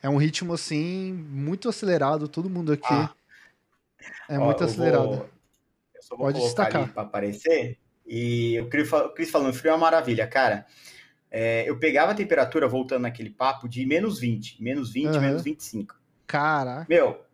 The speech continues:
Speaker 2: dentro, é porque assim, você não sai dentro de casa. E tudo, todas as casas têm aquecedores, a-, as, as festas tinham aquecedor, as baladas tinham aquecedor, mas era muito engraçado.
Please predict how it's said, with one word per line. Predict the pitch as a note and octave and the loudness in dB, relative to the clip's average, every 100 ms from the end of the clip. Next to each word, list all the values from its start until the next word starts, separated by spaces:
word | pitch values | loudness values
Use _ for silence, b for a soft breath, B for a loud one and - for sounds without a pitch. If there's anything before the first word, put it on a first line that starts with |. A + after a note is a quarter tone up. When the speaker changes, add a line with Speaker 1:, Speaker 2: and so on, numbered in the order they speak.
| _ _ _ - C4+ - - | _ _ _ -18 -18 -16 0
Speaker 2:
dentro, | C4 D4+ G#3 | 2 2 2
é | |
porque | - - A#3+ | 0 2 0
assim, | A#3+ D#3 | 2 0
você | A3+ | 0
não | B3 | 2
sai | G3+ | 2
dentro | G3+ G#3 | 2 0
de | G#3 | 0
casa. | G#3+ B2+ A#2 - - | 2 2 0 -8 -18
E | - | -16
tudo, | - D3+ E3 | -8 2 2
todas | D#3+ D3+ D#3+ | 2 -4 -6
as | - | -6
casas | - C3 C#3+ D3 | 0 2 2 -4
têm | B2 | -4
aquecedores, | A#2 A#2+ G3 C3 B2+ C3+ G#2+ | -4 -4 -4 2 2 2 0
a-, | A2+ | -2
as, | A2 A#2+ - - | -2 -2 -4 -2
as | A#2 A2+ - - - - _ - | -2 -2 -6 -18 -20 -20 _ 0
festas | A#2+ C3+ B2+ A#2 | 4 4 2 -8
tinham | A#2 A#2+ A2 | -6 -6 -6
aquecedor, | A#2+ F#3 C#3 B2 A#2+ | -4 -4 2 4 4
as | A#2 | 4
baladas | A#2 A2+ A#2 | 4 4 0
tinham | - A#2+ | -6 -8
aquecedor, | B2 C3 B2 | -8 -6 -4
mas | C3 C#3 | 2 4
era | D3 | 4
muito | D3+ D#3 | 2 0
engraçado. | E3 E3+ F#3 - B2+ A#2+ G#2+ | 2 2 2 2 2 2 -4